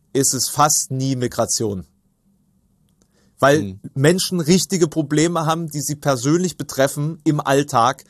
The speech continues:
Speaker 1: die gelöst werden müssen und
Speaker 2: Ja.
Speaker 1: die viel, viel dringlicher sind als das. Und das ist auch das, was wir herausgefunden haben für das Projekt, was wir jetzt, äh, noch, äh, mit dem M D R gemacht haben, was ja, äh, am,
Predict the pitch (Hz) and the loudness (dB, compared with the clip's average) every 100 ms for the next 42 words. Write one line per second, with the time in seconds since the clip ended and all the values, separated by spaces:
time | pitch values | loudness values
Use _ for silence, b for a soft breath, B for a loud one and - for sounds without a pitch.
0 | b b b b - 135 143 139 156 - | b b b b -8 0 4 4 2 2
1 | 147 135 143 147 139 98 139 - 170 180 | 0 0 0 -2 -4 -4 -4 -4 -2 -2
2 | - 147 123 143 147 123 123 113 123 113 | -2 -2 0 0 0 0 -2 -2 -4 -6
3 | - 123 123 - B B B - 139 160 | -2 0 2 0 B B B -2 2 2
4 | 170 - 147 156 151 151 147 127 117 151 | 0 0 2 0 0 0 2 2 4 2
5 | - 147 156 151 147 143 147 139 135 - | 0 -4 -4 -4 -4 -4 -4 -6 -8 -4
6 | 123 117 165 - - B B B - 127 | 0 2 0 -4 -20 B B B -2 0
7 | 139 131 127 - 131 127 120 123 123 - | 0 0 0 -2 0 0 0 -4 -4 -2
8 | 120 120 131 123 110 123 117 107 120 123 | -2 -2 -4 -4 -6 -4 0 0 0 -2
9 | 123 - 123 113 - 117 107 B B - | -2 -2 -2 -2 0 0 -2 B B -2
10 | 117 117 110 - 110 104 101 | 2 4 2 -2 -6 -6 -12